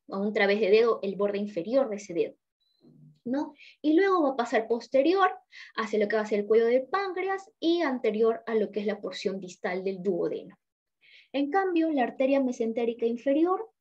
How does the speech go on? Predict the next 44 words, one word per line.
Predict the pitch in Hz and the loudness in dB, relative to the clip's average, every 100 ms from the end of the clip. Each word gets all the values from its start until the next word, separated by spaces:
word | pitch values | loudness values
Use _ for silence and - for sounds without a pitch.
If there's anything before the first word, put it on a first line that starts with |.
| _ - | _ -2
se | 240 | 2
va | 226 | 2
a | |
originar | 226 247 285 302 370 381 | 2 0 0 0 0 -2
en | 247 226 | -2 -2
la | 208 | -2
cara | 214 220 214 | 0 -2 -2
anterior | 214 214 233 262 262 | -4 -2 0 0 0
de | 233 | -2
la | 214 202 | -2 0
aorta, | 226 240 - - 359 - _ _ _ _ _ | 2 2 -2 -6 -8 -10 _ _ _ _ _
¿no? | 247 285 427 - | -2 -2 -4 -6
Y | 294 285 | 2 4
luego | 311 320 | 4 4
se | 294 | 2
va | 262 | 2
a | 269 | 2
dividir | 262 262 294 339 339 - | 0 -2 0 0 0 -4
a | 233 | -4
la | 220 | -2
altura, | 220 220 - 302 302 285 285 285 285 - _ _ | -2 -4 -4 -2 0 -2 -2 -6 -8 -16 _ _
como | 226 220 | -4 -2
también | 220 240 247 | -2 -2 -2
quería | 220 208 | -4 -4
que | |
lo | 202 | -6
tomen | 208 220 | -6 -6
de | 214 | -4
dato, | 277 294 302 | -4 -2 -4
de | 285 208 | -2 -2
la | 196 190 | -2 -2
L | 220 202 180 | 0 0 -2
cuatro. | 160 - - _ _ _ _ _ _ _ _ - | -6 -8 -14 _ _ _ _ _ _ _ _ -12
Ahora, | 226 220 - | -8 -8 -4
este | 302 - 320 | -4 -4 -4
tronco | - 339 339 | -2 -2 -4
celíaco | 330 294 339 330 - 320 - _ - - - | -2 2 2 2 -2 -6 -6 _ -20 -18 -4
va | 240 | 0
a | 254 | 2
dar | 226 | 2
origen | 214 214 262 269 - | 0 -2 -6 -6 -2
a | 214 208 | -4 2
tres | 254 254 240 | 4 4 4
ramas, | 214 175 185 202 | -2 -4 -8 -18